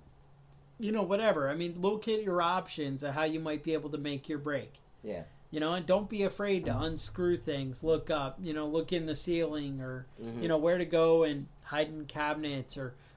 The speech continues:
Speaker 1: what happens if, uh, you know, you're in a room like the guy in War Games. What if you're punching through, you know, you're held captive in there for days.
Speaker 2: Mm-hmm.
Speaker 1: What if you're slowly digging through the wall behind the cabinet? They walk in, all they're seeing is the cabinet.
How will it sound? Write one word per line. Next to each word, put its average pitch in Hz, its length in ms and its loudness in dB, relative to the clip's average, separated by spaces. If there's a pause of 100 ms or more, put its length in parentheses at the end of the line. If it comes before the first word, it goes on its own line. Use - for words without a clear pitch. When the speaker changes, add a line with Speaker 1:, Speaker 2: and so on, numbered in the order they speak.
(120)
Speaker 1:
what 160 140 0
happens 185 480 0
if, 180 280 4
uh, 175 320 4
you 175 80 -4
know, 170 140 0
you're 170 200 0
in 170 140 -2
a 165 40 -2
room 180 360 0
like 147 220 -4
the 151 60 -6
guy 147 260 0
in 156 240 -2
War 190 180 2
Games. 143 500 -4 (600)
What 165 240 2
if 185 140 -2
you're 180 300 2 (280)
punching 190 440 -4
through, 196 240 2
you 160 140 2
know, 156 60 -2
you're 151 240 -2 (140)
held 170 260 2
captive 170 520 0
in 151 160 0
there 147 180 -2
for 143 180 -8
days. 135 480 -2 (140)
Speaker 2:
Mm-hmm. 117 240 -6 (180)
Speaker 1:
What 165 180 0
if 160 140 -2
you're 175 120 2
slowly 180 400 2
digging 175 400 0
through 175 220 -2
the 165 100 -2
wall 175 260 0
behind 156 420 -2
the 156 60 -6
cabinet? 170 560 0 (540)
They 165 180 6
walk 175 380 2
in, 165 180 0
all 165 160 0
they're 165 160 4
seeing 160 340 -2
is 147 160 -4
the 156 80 -4
cabinet. 160 540 0